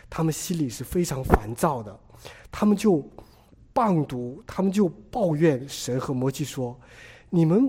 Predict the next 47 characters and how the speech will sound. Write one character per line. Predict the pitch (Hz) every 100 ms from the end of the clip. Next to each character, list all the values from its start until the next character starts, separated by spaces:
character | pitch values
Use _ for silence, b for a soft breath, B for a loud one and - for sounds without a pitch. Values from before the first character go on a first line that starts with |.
| -
为 | 349 339
什 | -
么 | 160
把 | 147 -
我 | 208 156
们 | 131
从 | - 135
埃 | 156 170 208
及 | - 147
领 | 135 107
出 | - 156
来， | 120 113 B B B -
要 | 190
让 | 190
我 | 170 131
们 | 147
死 | - - 127
在 | 123
这 | 135 180
儿 | 127
吗？ | 113 120
这 | - 151
儿 |
没 | 131
有 | 151
粮， | 117 98 95 - - - - - B B B
没 | 151
有 | 165
水， | 151 - 113 98 - - - - _ _ B B -
我 | 147
们 | 139
的 | 143
心 | - - 226 208 208 B B B _
也 | 139
讨 | 147 - - 123
厌 | 135 147
这 | 139
些 | 127 131 123 - - -
简 | - 117
单 | 113 120
的 |
食 | 127 - 107
物。” | 107 104 - _ _ _ _ - _ b b b -
这 | -
个 | 165
时 | - 127
候， | 85 - 117